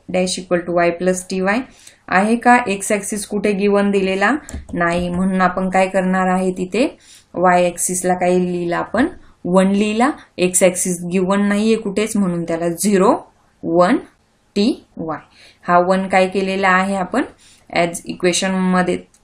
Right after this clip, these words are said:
थ्री by थ्रीचा मॅट्रिक्स करायचा, म्हणून आपण वन घेतलेला आहे, म्हणून इथे एक्स वाय कुठलेच पॅरामीटर नाहीत, म्हणून दोन्ही पण झिरो झिरो. आणि हे आपला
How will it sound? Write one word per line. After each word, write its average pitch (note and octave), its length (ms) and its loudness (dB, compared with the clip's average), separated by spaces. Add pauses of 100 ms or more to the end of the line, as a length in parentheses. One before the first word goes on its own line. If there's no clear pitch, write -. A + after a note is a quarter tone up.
थ्री F#3+ 340 -2
by F3+ 220 6
थ्रीचा F3 280 -2
मॅट्रिक्स F3 440 -4
करायचा, F3+ 380 0
म्हणून F3 260 -6
आपण E3+ 260 -6
वन F3 240 -2
घेतलेला G3+ 420 -2
आहे, A#3+ 160 0 (360)
म्हणून F#3 180 2
इथे F3 200 0
एक्स F3 320 -2
वाय F3 120 2
कुठलेच G#3 480 -2
पॅरामीटर G#3+ 500 0
नाहीत, A3 280 -2
म्हणून G#3 260 2
दोन्ही E3+ 260 -2
पण A3+ 220 0 (440)
झिरो E3 240 2
झिरो. D#3 260 -6 (340)
आणि E3+ 220 -2
हे F#3+ 160 0
आपला F3+ 400 2